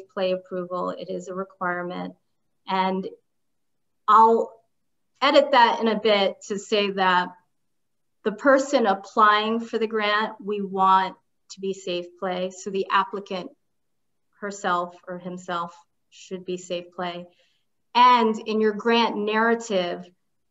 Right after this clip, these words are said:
um, such as with, with Valerie, um, some of those tennis pros are listed in the narrative and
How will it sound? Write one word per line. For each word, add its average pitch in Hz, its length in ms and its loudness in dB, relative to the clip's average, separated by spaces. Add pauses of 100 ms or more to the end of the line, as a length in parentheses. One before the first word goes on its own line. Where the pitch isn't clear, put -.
um, 185 500 -2
such - 360 -6
as 190 280 -4
with, 190 240 -6 (240)
with 196 240 -6
Valerie, 185 840 0 (120)
um, 180 540 -8 (100)
some 220 320 -2
of 202 100 -6
those 190 280 -6
tennis 240 360 -6
pros 190 340 -6
are 180 120 -6
listed 185 800 -4 (540)
in 247 220 2
the 233 80 -2
narrative 185 680 -2 (680)
and 190 420 0